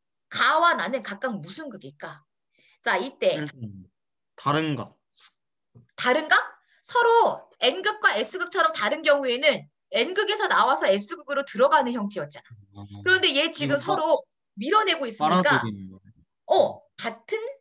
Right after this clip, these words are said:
Speaker 1: 극이야. 그런데
Speaker 2: 같은 극.
Speaker 1: N극끼리겠느냐, S극끼리겠느냐라는 거야. 자, 우리가 아까 전에 자기장의 방향이 항상 N극에서 나와서 S극으로 들어간다라고 했지? 자,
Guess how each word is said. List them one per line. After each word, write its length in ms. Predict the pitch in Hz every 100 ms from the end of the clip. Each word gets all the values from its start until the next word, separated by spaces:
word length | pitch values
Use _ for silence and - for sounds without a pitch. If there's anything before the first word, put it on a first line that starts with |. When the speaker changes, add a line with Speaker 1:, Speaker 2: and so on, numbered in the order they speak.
| _ _ _
Speaker 1:
극이야. 500 | 233 208 202 143 - _ _ - -
그런데 420 | - 392 311 254 190
Speaker 2:
같은 340 | 185 226 339
극. 200 | 440 453 339
Speaker 1:
N극끼리겠느냐, 640 | 294 269 196 185 160 208 339 392 -
S극끼리겠느냐라는 2000 | 175 185 - 381 403 370 294 240 _ _ 269 262 202 196 185 180 269 190 170 233
거야. 400 | 180 147 170 160 - _ _ - - -
자, 100 | 233
우리가 280 | 254 349
아까 160 | 240 247
전에 200 | 247 247
자기장의 560 | 247 208 202 277 262 247
방향이 500 | 196 190 185 226 226
항상 480 | 220 370 403 269 -
N극에서 600 | 190 233 254 269 277 277
나와서 500 | 165 180 196 202 190 -
S극으로 640 | 180 180 254 233 240 240
들어간다라고 680 | - 185 226 247 269 214 226
했지? 420 | 220 214 214 - _ -
자, 160 | 180